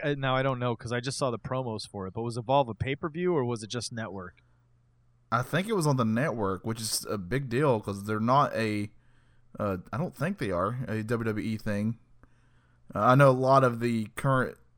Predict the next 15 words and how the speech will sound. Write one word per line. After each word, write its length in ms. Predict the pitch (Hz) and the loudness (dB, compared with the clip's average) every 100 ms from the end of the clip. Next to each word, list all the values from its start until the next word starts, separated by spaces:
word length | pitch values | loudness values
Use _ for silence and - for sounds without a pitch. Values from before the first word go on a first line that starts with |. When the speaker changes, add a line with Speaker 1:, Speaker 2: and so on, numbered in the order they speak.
| _ - | _ 0
Speaker 2:
uh, 180 | 113 104 | 2 2
N 140 | 127 | 2
X 220 | 123 120 - | 0 -2 -2
T 340 | 131 123 123 | 0 0 0
and 140 | 110 104 | 0 -2
some 200 | 117 110 | -2 0
of 20 | |
the 180 | 104 101 | -2 -2
main 200 | 117 107 | -2 2
roster 360 | 110 135 113 | 2 0 -4
people 360 | 104 113 104 98 | -4 -2 -2 0
obviously 420 | 92 113 104 101 | 2 0 -2 -4
went 220 | 107 - | -4 -4
through 160 | 95 82 | -6 -6
them 260 | 90 90 | -4 -4